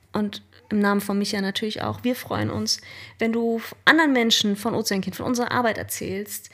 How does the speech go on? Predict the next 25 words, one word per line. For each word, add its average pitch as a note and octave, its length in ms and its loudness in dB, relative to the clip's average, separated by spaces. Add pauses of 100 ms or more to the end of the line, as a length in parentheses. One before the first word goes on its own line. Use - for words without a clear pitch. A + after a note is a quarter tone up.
(420)
In B3+ 140 2
den C4+ 100 4
Shownotes B3+ 600 2
ist - 480 0 (180)
unser A#3 280 4
aktueller A3+ 400 2
digitaler B3+ 540 0
Flyer, G#3 640 0 (420)
äh, C3+ 60 -4
verlinkt. G#3 560 -2
Wenn A#3+ 140 6
du A#3+ 100 2
den A3 420 0 (100)
versenden B3+ 500 4
magst, F#3 360 -2
ausdrucken, G#3+ 800 0 (440)
äh, F#3+ 280 0
verteilen A3+ 540 2
möchtest, - 760 2
dann G#3+ 440 0 (340)
wäre A3 140 0
das G#3 180 -2
eine G3+ 300 -4 (180)
wunderbare A#3 520 0
Unterstützung. A3+ 680 -4